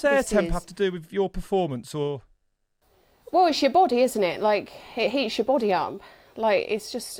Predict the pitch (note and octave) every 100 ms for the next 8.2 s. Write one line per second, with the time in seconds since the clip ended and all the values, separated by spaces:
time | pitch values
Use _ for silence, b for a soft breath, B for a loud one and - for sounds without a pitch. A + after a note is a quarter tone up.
0 | - A#3+ - A#3 C4+ B3+ C4 B3 - -
1 | C4+ D#4+ D4+ A#3 B3+ B3 B3+ - A#3 F3
2 | D3 F#3+ G#3 B3 A#3 G3 - G#3+ G3 A#3+
3 | A3 F#3+ F3 - F3+ E3+ E3 F3 F#3 F#3
4 | F#3+ G#3 - F#3 F#3+ E3 - A3+ A3 F3
5 | - - - A#3+ C4+ A#3+ G3 A#3 G#3+ F#3+
6 | A#3 G#3 - - F#3+ F#3 G3+ G#3+ G3+ G#3
7 | G3 - - F#3+ A3 G#3 - - - G3+
8 | G3 F#3+